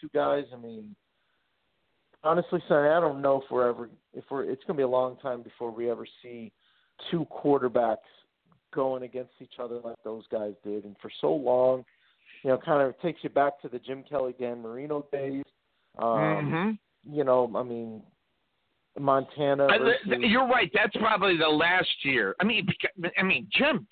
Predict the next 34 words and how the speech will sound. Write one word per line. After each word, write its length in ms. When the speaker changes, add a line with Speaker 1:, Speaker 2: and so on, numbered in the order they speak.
Speaker 2:
Kelly, 400
my 220
God. 340
I 80
mean, 280
that, 120
that 240
guy 240
had 160
nobody 500
to 80
throw 160
to. 240
And, 480
and, 140
and 200
Brady, 580
he 220
makes 340
people 420
famous. 360
Now, 240
he, 220
granted, 460
he's 200
gonna 220
have 480
Randy 500
Moss. 300
That 220
guy 200
was 400
a 120
solidified 640